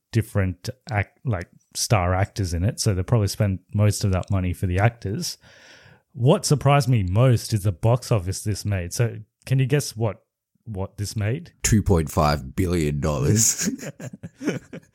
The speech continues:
Speaker 2: It's actually the highest grossing film of all time.
Speaker 1: <laughs> So it made two hundred and sixteen million, which is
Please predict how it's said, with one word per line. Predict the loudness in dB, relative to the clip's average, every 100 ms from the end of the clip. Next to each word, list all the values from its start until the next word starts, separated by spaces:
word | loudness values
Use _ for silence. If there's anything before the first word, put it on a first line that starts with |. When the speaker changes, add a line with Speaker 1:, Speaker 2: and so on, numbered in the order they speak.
| -2
Speaker 2:
It's | -2 -2 -4 0 0 2
actually | 0 0 0 2
the | 2
highest | 2 2 2 2
grossing | 2 4 2 0
film | 0 2
of | 2 2
all | 2
time. | 2 2 2 2 2 2 0 -4 -8 -14
Speaker 1:
<laughs> | -16 -16 -16 -14 -12 -12 _
So | -2 2 2
it | 2
made | 2 2 0 -4 -16 -16
two | -4 0 0
hundred | 0 0 -2
and | -2
sixteen | -4 -6 -6 -4 -2 -2
million, | 0 0 0 -4 -4
which | -4 -2
is | 0 0 -4 -10